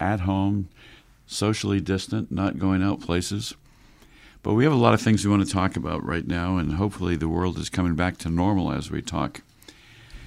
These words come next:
So the first thing I'd like to do mention, Pete, is that this office, both the law firm, Lance Law, Inc and U S A Wealth Group, are gonna be doing a combined,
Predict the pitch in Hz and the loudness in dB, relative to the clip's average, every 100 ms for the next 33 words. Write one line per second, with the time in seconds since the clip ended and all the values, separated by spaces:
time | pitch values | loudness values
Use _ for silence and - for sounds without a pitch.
0 | - - 127 117 220 - 131 101 104 - | -2 4 4 6 2 4 4 4 2 0
1 | 90 104 95 104 - 95 85 101 104 - | 2 4 6 4 4 2 2 2 2 2
2 | 95 90 - 101 92 - - - - - | 2 2 0 2 0 0 -12 -20 -20 -20
3 | - - - - - 135 - 90 87 98 | -20 -20 -16 -2 2 2 4 6 4 2
4 | 131 - - 90 101 - - 85 85 85 | 0 -2 -2 0 0 -2 -14 -6 -2 2
5 | 95 104 - 90 92 101 90 98 - 95 | 4 4 2 2 2 2 2 0 0 0
6 | 90 87 - 90 123 123 - 82 80 87 | 0 0 0 2 2 -2 -6 -4 0 0
7 | 92 87 87 - - - - - 87 101 | 0 -2 -8 -12 -12 -14 -18 -6 0 2
8 | 101 104 95 92 120 - 80 90 98 85 | 4 4 4 4 2 2 -2 0 0 0
9 | 95 98 95 98 95 - 87 85 90 110 | 2 2 4 4 2 0 -2 0 2 2
10 | 117 117 | 2 0